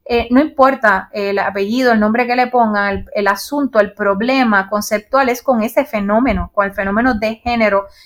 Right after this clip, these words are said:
y todo lo que nos plantea. Por ejemplo, que al nacer no hay ninguna diferenciación entre los sexos, ¿ves? Que la personalidad psicosexual es algo que se cambia,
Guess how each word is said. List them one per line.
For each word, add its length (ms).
y 180
todo 240
lo 140
que 100
nos 140
plantea. 680
Por 80
ejemplo, 480
que 220
al 120
nacer 360
no 120
hay 80
ninguna 400
diferenciación 680
entre 200
los 180
sexos, 480
¿ves? 140
Que 260
la 160
personalidad 800
psicosexual 840
es 160
algo 340
que 120
se 180
cambia, 880